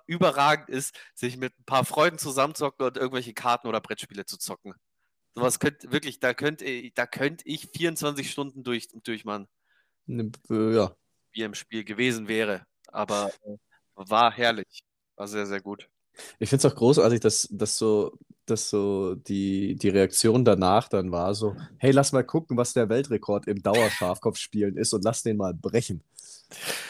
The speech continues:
Speaker 1: Äh, ja, f-, f-, ich glaube, er liegt bei circa zweihundert, äh, vierundzwanzig Stunden.
Speaker 2: Ja, irgendwie, irgendwie sowas, ja. Es waren so um, um die zehn Tage, ja.
Speaker 1: Ziemlich genau das, dafür, dass ich circa gesagt hab.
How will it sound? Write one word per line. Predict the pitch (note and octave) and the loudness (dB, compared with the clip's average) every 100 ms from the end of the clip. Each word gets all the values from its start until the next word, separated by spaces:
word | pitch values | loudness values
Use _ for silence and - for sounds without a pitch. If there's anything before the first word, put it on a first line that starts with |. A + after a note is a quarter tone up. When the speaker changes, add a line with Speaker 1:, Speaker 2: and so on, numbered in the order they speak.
| - - | -10 2
Speaker 1:
Äh, | A2 G#2+ F#2+ | 4 4 2
ja, | G#2+ G#2+ | 2 2
f-, | G#2 - A2 | 2 -6 -10
f-, | - - | -8 -8
ich | - | -8
glaube, | - A2+ C#3+ D#3 | 2 6 8 8
er | B2+ | 6
liegt | C#3+ - - | 2 -2 4
bei | A#2 D3 D#3 B2 - | 6 8 4 0 0
circa | - D3+ D#3 D#3 | 0 0 0 -2
zweihundert, | - - D3 D#3+ - - - | 0 2 4 4 0 -18 -8
äh, | A2+ A2+ | -4 -4
vierundzwanzig | - - E3 F3 - F3 E3+ - | -6 -4 -2 -2 -2 -2 -2 -4
Stunden. | E3+ F3+ G#3+ A#3 - _ _ _ - | -6 -10 -12 -14 -16 _ _ _ -12
Speaker 2:
Ja, | A#2+ A#2 | -10 -6
irgendwie, | - A2+ A#2 - | 2 4 4 6
irgendwie | C#3 B2+ | 6 6
sowas, | G#2 G2+ F#2 - | 6 6 4 4
ja. | G2+ | 4
Es | F#2+ | 4
waren | G2 | 0
so | F#2+ | 0
um, | G#2 G#2 | 2 2
um | F#2 A#2+ A#2+ | 4 4 4
die | G#2 | 4
zehn | - G2 G2 | 4 4 4
Tage, | F#2 F2+ F2+ | 4 4 4
ja. | E2+ F2 F#2 _ _ | 2 -2 -6 _ _
Speaker 1:
Ziemlich | - G#2+ G#2+ | -14 -10 -8
genau | A2 G#2+ A2+ | -4 0 2
das, | A2 - | 2 -2
dafür, | - - G#2 | -6 -4 -2
dass | G2+ - | -4 -6
ich | - | -4
circa | A#2 A2+ G#2+ | -2 -2 -2
gesagt | G2 G2+ - A#2+ | -2 -4 -2 0
hab. | A2+ - | 0 -2